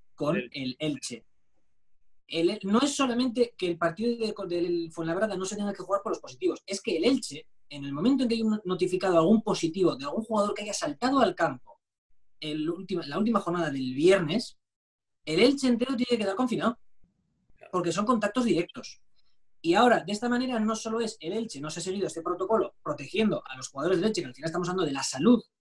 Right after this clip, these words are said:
Speaker 1: no solo de, de una competición, que al final, me decía Galeano, es lo más importante de lo menos importante, es la salud de la gente.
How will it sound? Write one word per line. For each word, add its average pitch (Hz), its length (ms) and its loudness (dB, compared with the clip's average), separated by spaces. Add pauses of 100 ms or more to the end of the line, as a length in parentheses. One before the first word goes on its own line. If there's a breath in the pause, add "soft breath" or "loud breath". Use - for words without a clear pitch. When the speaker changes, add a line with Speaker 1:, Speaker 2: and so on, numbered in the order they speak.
(440)
Speaker 1:
no 165 220 -2
solo 202 160 2
de, 165 200 2
de 165 160 0
una 165 200 0
competición, 151 560 2
que 135 80 -4
al 127 80 -4
final, 170 360 2 (200)
me 143 80 -6
decía 165 160 4
Galeano, 170 340 6
es 143 60 0
lo 165 100 4
más 185 260 2
importante 190 440 2
de 185 60 6
lo 175 80 4
menos 175 200 0
importante, 160 480 2
es - 60 -2
la 190 100 0
salud 170 260 2
de 160 80 2
la 123 80 -4
gente. - 400 -2